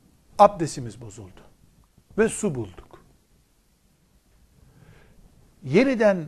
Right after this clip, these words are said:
gusül abdesti alacağız mı? Hayır. Teyemmümümüzü yapmıştık biz zaten. Ama şimdi su bulduk, abdest al-, abdest alacağız artık.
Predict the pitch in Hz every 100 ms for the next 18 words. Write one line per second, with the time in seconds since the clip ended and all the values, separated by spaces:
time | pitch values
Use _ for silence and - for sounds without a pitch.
0 | 190 147 190 220 196 202 175 196 185 196
1 | 175 147 131 123 202 220 - _ _ _
2 | _ - - 127 113 120 123 135 170 190
3 | 185 220 - 240 196 160 139 117 - 92
4 | - _ _ - _ - - - 147 -
5 | - 277 247 240 165 - - - - 294
6 | 226 214 196 320 - - 320 - - 147
7 | 147 - 190 110 98 175 175 170 143 113
8 | 113 101 98 98 -